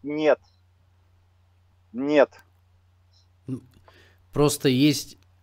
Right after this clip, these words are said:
Speaker 2: намного ле-, можно э-, это, э-, этого добиться, результата, можно намного легче и не делать,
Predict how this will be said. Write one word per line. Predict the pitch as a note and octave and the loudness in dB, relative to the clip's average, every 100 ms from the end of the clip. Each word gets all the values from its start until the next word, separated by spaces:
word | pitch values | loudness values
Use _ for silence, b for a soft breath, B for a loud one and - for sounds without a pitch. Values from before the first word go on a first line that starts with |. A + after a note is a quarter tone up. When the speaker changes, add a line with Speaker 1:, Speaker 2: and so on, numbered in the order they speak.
| - | -14
Speaker 2:
намного | C3 C3 C#3 D#3 D#3+ C3+ | -6 -2 2 2 2 2
ле-, | B2+ D#3 - | 2 0 -2
можно | C3 D3 F3 D3 | -2 0 2 2
э-, | D3+ D#3 - | 0 0 -4
это, | C#3+ - C3+ | -12 -8 -8
э-, | - D3+ | -8 -10
этого | - D3+ C#3+ G#2+ G2+ | -6 -6 -6 -8 -8
добиться, | B2 C#3 A#3 - | -8 -4 -4 -4
результата, | A#2+ A2+ B2+ B2+ C#3 - G2 | -4 -4 -6 0 -2 -2 -2
можно | D3+ D#3+ C3+ | 0 0 -2
намного | A#2+ B2 D3+ D#3+ C3 | -2 -2 -2 0 0
легче | C#3+ F3+ - C3+ | 2 0 -2 -8
и | - C3+ | -6 -4
не | C3 | -4
делать, | A#2 D3 D#3 B2+ | -2 0 0 0